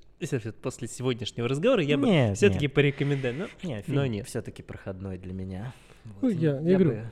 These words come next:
Speaker 2: вот именно вот то, что там, если кто-то из друзей у меня спросит, там, какие-нибудь фильмы, там, знаешь, прикольные, я вот, он у меня в памяти не всплывет, будем реалистами.
Speaker 1: А я уже начал его советовать.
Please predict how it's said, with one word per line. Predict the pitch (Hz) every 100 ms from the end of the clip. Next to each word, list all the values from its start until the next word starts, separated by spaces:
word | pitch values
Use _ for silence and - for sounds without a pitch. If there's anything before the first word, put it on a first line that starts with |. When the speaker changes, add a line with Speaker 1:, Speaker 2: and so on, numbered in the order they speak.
| -
Speaker 2:
вот | 123 123
именно | 127 147 127 120
вот | 110 -
то, | 110
что | -
там, | 101 104 98
если | 101 -
кто-то | - - 107
из | 98
друзей | 104 98
у | 95
меня | 98
спросит, | 98 - 131 -
там, | - 104
какие-нибудь | 104 - 110 110
фильмы, | 120 113
там, | -
знаешь, | 113 113 -
прикольные, | - - 117 104 107
я | 127 107
вот, | 92
он | 95
у |
меня | 95 95
в | -
памяти | 107 90 -
не | 98
всплывет, | - - 92 90
будем | 92 95 92
реалистами. | 92 90 104 - - -
Speaker 1:
А | 120 143
я | 147
уже | 117 95
начал | 98 113 -
его | 98
советовать. | 95 - 92 - 131